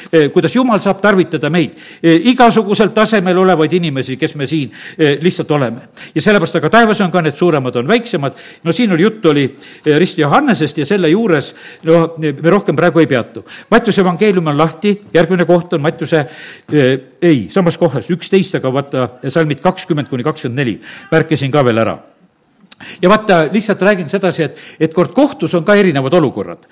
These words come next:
Siis hakkas Jeesus hurjutama neid linnu, kus kõige rohkem oli sündinud tema vägevaid tegusid,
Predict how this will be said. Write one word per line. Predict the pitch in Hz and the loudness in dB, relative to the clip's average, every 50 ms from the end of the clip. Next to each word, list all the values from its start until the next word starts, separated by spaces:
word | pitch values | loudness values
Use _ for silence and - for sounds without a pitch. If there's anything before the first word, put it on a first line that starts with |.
| - - - - - - | -20 -20 -20 -20 -10 -4
Siis | - 226 190 | -2 2 2
hakkas | 247 240 240 202 - | 2 2 2 0 0
Jeesus | 233 247 226 - 196 - | 2 2 2 2 2 2
hurjutama | 208 226 247 208 - - 180 156 160 170 | 2 4 2 2 0 0 -2 -2 0 0
neid | 196 202 147 - | -2 -2 -2 -2
linnu, | 185 208 214 190 170 | -2 -2 -2 -4 -4
kus | 135 151 143 - | -4 -6 -4 -2
kõige | - 208 185 165 | 0 0 2 2
rohkem | 165 185 190 185 - 151 139 | 0 0 -2 -2 -4 -4 -4
oli | 139 135 - | -4 -4 -4
sündinud | 190 190 170 139 143 123 123 - | -4 -4 -4 -4 -6 -6 -6 -6
tema | 147 131 127 135 | -4 -4 -2 0
vägevaid | 165 196 175 151 120 120 120 | 0 0 0 0 -2 -2 -2
tegusid, | - 208 208 165 143 113 123 107 98 | -4 -4 -4 -4 -4 -4 -6 -8 -8